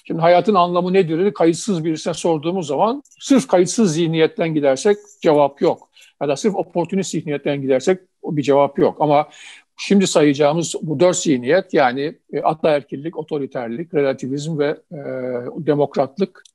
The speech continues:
bunlarda, bunlara birer cevap var. Çok basit olarak gidelim zaman açısından. E, ataerkil zihniyet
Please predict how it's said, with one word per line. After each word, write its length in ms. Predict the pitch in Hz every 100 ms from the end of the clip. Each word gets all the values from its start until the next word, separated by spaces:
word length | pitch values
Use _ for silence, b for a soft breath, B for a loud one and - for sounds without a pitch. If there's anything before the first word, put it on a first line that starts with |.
| 160 143
bunlarda, 880 | 123 156 180 180 175 156 196 247 -
bunlara 380 | 147 165 156 202
birer 280 | 180 175 190
cevap 400 | 160 165 147 -
var. 260 | 101 - _ -
Çok 240 | 247 226
basit 220 | 202 202
olarak 340 | 208 175 151 151 _ _ 202
gidelim 420 | 165 147 180 247 302
zaman 280 | 170 160 160
açısından. 600 | 151 - - 143 196 240 -
E, 240 | 156 151
ataerkil 720 | - 156 156 175 180 175 233
zihniyet 720 | 175 202 180 185 233 - -